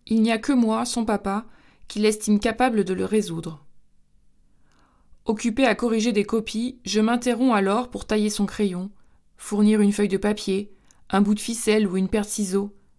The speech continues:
et cetera, qu'il me promet de me rapporter. Cela me vaut, quand il n'oublie pas, une seconde visite.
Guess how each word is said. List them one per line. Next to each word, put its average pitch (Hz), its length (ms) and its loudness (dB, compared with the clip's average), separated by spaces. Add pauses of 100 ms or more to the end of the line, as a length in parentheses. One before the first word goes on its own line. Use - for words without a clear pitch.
(120)
et 208 80 -14
cetera, 202 560 -6 (320)
qu'il 202 180 0
me 190 80 2
promet 220 340 2
de 208 120 2
me 185 100 -2
rapporter. 185 640 -6 (1400)
Cela 202 260 4
me 202 140 6
vaut, 254 420 0
quand 190 220 -6
il 180 100 -2
n'oublie 180 280 -4
pas, 233 320 -2
une 208 120 4
seconde 214 360 2
visite. 156 520 -10